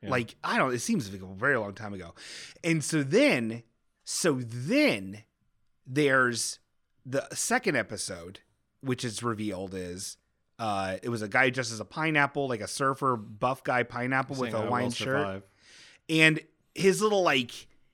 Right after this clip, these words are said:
Speaker 2: intro thing, it was so obvious that it was Tommy Chong.
Speaker 1: Yeah, a hundred percent.
Speaker 2: Even his, like, even his, like, faked out, like, voice, like, his,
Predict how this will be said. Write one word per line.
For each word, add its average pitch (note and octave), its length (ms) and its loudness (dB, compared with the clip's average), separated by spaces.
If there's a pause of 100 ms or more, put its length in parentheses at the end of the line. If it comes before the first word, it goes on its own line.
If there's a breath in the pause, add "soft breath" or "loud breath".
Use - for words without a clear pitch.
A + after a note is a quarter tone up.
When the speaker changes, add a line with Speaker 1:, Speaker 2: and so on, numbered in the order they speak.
(140)
Speaker 2:
intro F#3 560 6
thing, F#3+ 380 4
it F#3+ 100 4
was F#3+ 180 4
so G#3+ 420 4
obvious E3+ 500 8
that E3+ 120 6
it D3 80 6
was B2+ 160 0
Tommy D3 380 0
Chong. C3 420 2
Speaker 1:
Yeah, A#2+ 260 0
a A#2+ 40 0
hundred B2+ 220 2
percent. A#2 320 -4
Speaker 2:
Even A3+ 260 4
his, G#3 240 4
like, D#3 340 0 (200)
even G3 240 0
his, F#3+ 220 0
like, D3 200 2
faked D#3 440 -2
out, D3+ 240 4
like, B2+ 280 0 (500 soft breath)
voice, C3 640 -2 (140)
like, C#3+ 160 4
his, C3+ 180 -2